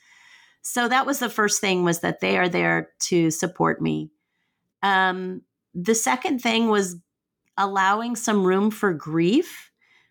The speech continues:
which can be difficult, especially when it's a different kind of grief. You know, we don't, um, we don't always talk about our business failures, quote unquote, right? We're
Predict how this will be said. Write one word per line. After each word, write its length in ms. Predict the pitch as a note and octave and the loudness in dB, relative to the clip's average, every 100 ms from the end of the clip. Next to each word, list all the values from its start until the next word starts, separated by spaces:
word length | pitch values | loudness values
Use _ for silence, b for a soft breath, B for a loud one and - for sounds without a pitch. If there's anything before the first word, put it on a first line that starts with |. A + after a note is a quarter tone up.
| b | b
which 380 | G3 A#3+ A#3 - | 0 0 0 -2
can 240 | A#3 G#3+ | 0 2
be 680 | G#3 G3+ G3+ F#3+ F#3+ F3+ - _ _ - | 2 2 4 2 2 -2 -10 _ _ -12
difficult, 760 | D#3+ F#3+ C4+ B3+ C#4+ E4+ - - b b b b - | -2 -2 -2 0 2 2 -2 -16 b b b b -4
especially 560 | G#3+ - C#4 D4 C#4+ | -2 0 0 0 -2
when 460 | B3 A3+ A3+ A3 G#3+ - | 0 2 2 0 -4 -2
it's 260 | G3+ G3 | -2 0
a 60 | G3+ | 0
different 360 | F#3+ - F#3 - | 0 0 -4 -6
kind 460 | - E3+ F3+ G#3+ | -4 0 2 2
of 180 | A3+ G#3 | 0 -2
grief. 420 | G3+ A3+ A#3 A#3 | -2 0 0 0
You 100 | G#3 | 0
know, 180 | G3+ G3+ | 2 2
we 120 | G3 | 2
don't, 300 | F#3 F3+ F3 - _ | 2 0 -2 -6 _
um, 500 | F3 E3+ D#3+ D3+ D3+ - _ _ _ _ _ _ _ _ _ _ _ _ - | 0 2 2 -2 -6 -14 _ _ _ _ _ _ _ _ _ _ _ _ -4
we 140 | A3+ | 0
don't 220 | A3 G3+ | 0 0
always 360 | - F#3+ F#3+ F#3 | 0 2 0 -2
talk 380 | - - - - | -6 -2 -2 -2
about 360 | B3 B3 C4 - | -2 0 0 -2
our 140 | A3 | -2
business 600 | A3 A#3 A3+ A#3 A#3 - b b b b b _ _ | 0 0 2 2 0 -4 b b b b b _ _
failures, 920 | - - - F#3 G3 G#3+ G#3 G#3+ A3+ | -20 -10 -2 0 2 2 2 0 -2
quote 300 | - G3+ F#3+ F#3 | -2 0 0 0
unquote, 540 | G3+ F#3+ G#3+ G3+ - | -2 0 0 0 0
right? 340 | F#3 F3+ G3 - | -2 0 0 0
We're 260 | F3+ F3+ | -2 -2